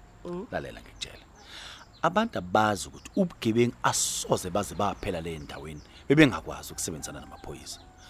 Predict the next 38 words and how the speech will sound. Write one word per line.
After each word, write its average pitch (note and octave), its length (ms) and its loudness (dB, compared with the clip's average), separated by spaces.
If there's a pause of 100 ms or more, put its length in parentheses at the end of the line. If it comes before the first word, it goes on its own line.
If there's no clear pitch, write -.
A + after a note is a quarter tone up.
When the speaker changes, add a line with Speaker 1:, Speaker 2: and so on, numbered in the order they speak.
(320)
Speaker 2:
Kukhona A3 360 10
ukuthi E3 340 2
ube F3+ 200 4
umuntu A#2+ 460 4 (160)
okwazi D#3+ 720 10
ukwathinta F3 680 4
amaphoyisa A2+ 600 0
uma A#2+ 240 -2
kukhona A2+ 320 -2
okwenzakala - 560 -8
endaweni. - 360 -16 (280)
Speaker 1:
Mm. F3+ 80 -6
Speaker 2:
Bese G3 180 4
kuba G3 200 6
khona F3+ 240 6
futhi-ke D3+ 440 -2 (160)
ukuba D#3+ 260 4
yilokho A2+ 320 2
okuthiwa G2 300 -4
impimpi. D2+ 480 -14 (400)
Speaker 1:
Hayi G#3+ 220 -2
bo, G#3 200 -8 (460)
nalo-ke F#3+ 540 -2
leli F#3 380 -2
gama-ke F#3+ 440 -2
ngingalifuni. G3 680 -2 (140)
Nalo, B3+ 360 8 (200)
Speaker 2:
Eh, F#3+ 60 -2
eh, - 200 0
eh, C3 200 -2
Speaker 1:
angilizwa B3 600 2
nje G3 140 -2
Speaker 2:
eh, F#3+ 60 -2
Speaker 1:
kahle F3+ 220 -2
Speaker 2:
eh, F3+ 60 -2
Speaker 1:
leli F#3+ 60 6
Speaker 2:
eh, G#3 60 4
Speaker 1:
lobumpimpi. A3 200 10